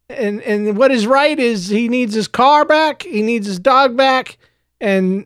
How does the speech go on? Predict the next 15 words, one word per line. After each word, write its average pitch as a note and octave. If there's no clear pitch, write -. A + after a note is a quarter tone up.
and, F3+
uh, F3
his F#3
wife A#3+
died, D#3
and E3
that G3
sucks. -
So D#3
he G#3
says, G#3+
"What D4
was C#4
your C4+
favorite C#4